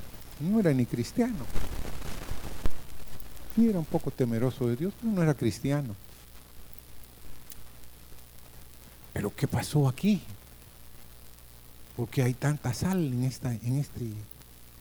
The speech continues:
en este lugar? ¿Por qué la gente puede flotar en esa agua?".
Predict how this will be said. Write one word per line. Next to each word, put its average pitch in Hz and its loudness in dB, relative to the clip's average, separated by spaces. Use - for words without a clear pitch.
en 107 2
este 151 4
lugar? 180 4
¿Por 120 0
qué - 0
la 147 4
gente 147 0
puede 147 4
flotar 131 0
en 120 0
esa 165 0
agua?". 127 -6